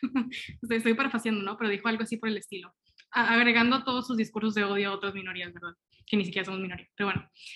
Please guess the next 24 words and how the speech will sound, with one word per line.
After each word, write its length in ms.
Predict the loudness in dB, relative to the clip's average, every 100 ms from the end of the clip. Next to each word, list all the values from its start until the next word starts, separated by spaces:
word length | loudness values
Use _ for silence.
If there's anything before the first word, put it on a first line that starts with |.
| -20 -16 2
Eh, 800 | 4 6 6 4 2 0 -4 -10 -20 _ _ -20 0
no, 260 | 2 4 6
no, 320 | 4 4 0
no 160 | 0 2
me 120 | 2
gustó 240 | 0 -2
este 160 | -2 -2
discurso 380 | -2 -4 -6 -4
porque 220 | -2 0
implica 480 | -2 0 0 0 -2
que, 400 | -2 -4 -8 -14 _ _ _ _ _ _ _ 0
o 40 |
sea, 80 | 6
implica 340 | 8 8 4 4
que 160 | 4
si 100 | 6
no, 300 | 6 6 2
si 180 | 2 4
no 140 | 4
eres 140 | 2 2
madre, 500 | 2 0 -4 -10 -4
no 560 | 2 4 4 2 -2 0
mereces 420 | 0 0 -2 -4
derechos 440 | -4 -6 -10 -16